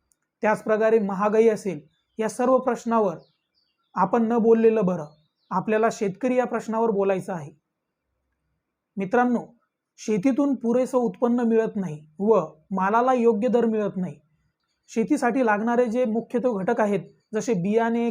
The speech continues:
खते, कीटकनाशके, यंत्रसामग्री, वीज, याचे दर हे उद्योजक ठरवतात. शेतकऱ्यांच्या उत्पादित मालाची किमतीही या कृषी कंपन्या ठरवतात,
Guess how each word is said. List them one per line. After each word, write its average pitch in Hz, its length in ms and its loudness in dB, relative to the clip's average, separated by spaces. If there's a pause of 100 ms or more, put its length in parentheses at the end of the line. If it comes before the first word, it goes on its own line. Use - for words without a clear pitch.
खते, 226 360 2
कीटकनाशके, 220 920 -6
यंत्रसामग्री, 233 760 -2
वीज, 196 340 0 (360)
याचे 202 300 -2
दर 233 220 4
हे 214 100 0
उद्योजक 220 560 0
ठरवतात. 185 360 -4 (120)
शेतकऱ्यांच्या 277 800 0
उत्पादित 233 720 0
मालाची 202 420 -2
किमतीही 233 840 2 (680)
या 208 140 0
कृषी 240 340 -2
कंपन्या 247 420 0
ठरवतात, 185 420 -2